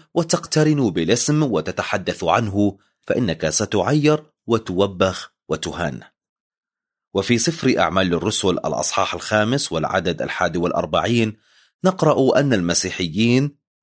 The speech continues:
ذهبوا فرحين من أمام المجمع، أي من أمام السنهدريم، لأنهم حسبوا مستأهلين أن يهانوا من أجل اسمه. فقد احتملوا الإهانة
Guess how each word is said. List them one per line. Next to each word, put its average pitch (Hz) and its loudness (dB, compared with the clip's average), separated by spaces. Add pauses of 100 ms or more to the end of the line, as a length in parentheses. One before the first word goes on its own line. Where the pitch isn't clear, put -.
(100)
ذهبوا 90 0
فرحين 80 -2
من 90 -4
أمام 110 2
المجمع، 113 0 (220)
أي 98 2
من 92 0
أمام 101 0
السنهدريم، 95 0 (220)
لأنهم 147 0
حسبوا 165 0
مستأهلين 123 -2 (460)
أن 139 0
يهانوا 156 2
من 135 0
أجل 101 0
اسمه. 92 -4 (1160)
فقد 139 0
احتملوا 185 2
الإهانة 113 -2